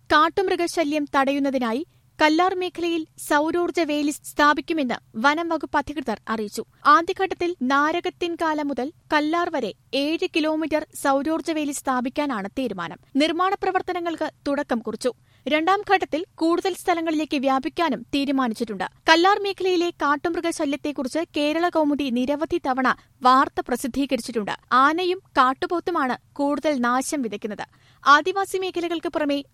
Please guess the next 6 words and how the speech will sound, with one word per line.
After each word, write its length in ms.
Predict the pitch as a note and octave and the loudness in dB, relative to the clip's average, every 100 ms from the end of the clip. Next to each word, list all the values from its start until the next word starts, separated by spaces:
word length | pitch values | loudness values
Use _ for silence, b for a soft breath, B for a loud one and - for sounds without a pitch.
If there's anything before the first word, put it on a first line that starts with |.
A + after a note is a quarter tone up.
| B3 | 0
നാട്ടിൻപുറങ്ങളിലും 840 | B3+ C#4 E4+ E4+ D#4 D4 C#4 C4 - - | 2 0 -4 -2 -2 0 0 -2 -4 2
കാട്ടുമൃഗങ്ങൾ 680 | C4 C#4 E4+ D#4 C#4+ C4 A#3 b b B3 | 4 4 2 0 0 0 -2 b b 4
നാശവും 460 | C4+ D4 - E4+ D#4+ - | 6 6 2 -2 -2 -8
ഭീതിയും 460 | - C#4+ D4 E4+ E4+ | -4 -2 0 0 0
പരത്തി 300 | D#4 D4 D4 - | 0 -2 -4 -4
വിഹരിക്കുകയാണ്. 840 | A3 B3 C#4+ - B3+ G3 G3 G#3 | -4 -2 -4 -4 -4 -4 -2 -2